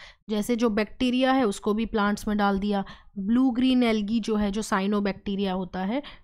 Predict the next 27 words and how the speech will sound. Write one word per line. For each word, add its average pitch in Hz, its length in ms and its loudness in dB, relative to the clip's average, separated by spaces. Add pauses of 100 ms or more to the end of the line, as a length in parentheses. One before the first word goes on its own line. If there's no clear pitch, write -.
(120)
ठीक 226 120 -8
है, 269 60 2
उसको 277 380 -2
भी 277 160 4
प्लांट्स 196 420 0
के 220 100 -4
अंदर 208 260 0
डाल 196 300 0
दिया। 202 240 -2 (320)
इन्होंने 247 260 2
फंजाई 202 520 2
को 196 140 -2
भी 208 120 -2
प्लांट्स 196 400 -2
के 202 100 -4
अंदर 202 240 -2
डाल 196 280 -2
दिया, 202 340 -2
इन्होंने 226 520 0
एंजियोस्पर्म्स, 202 1120 -4
जिम्नोस्पर्म्स, 202 840 -4
सबको 302 380 -2
प्लांट्स 185 420 -4
के 208 100 -6
अंदर 190 240 -4
डाल 180 280 -2
दिया। 175 240 -4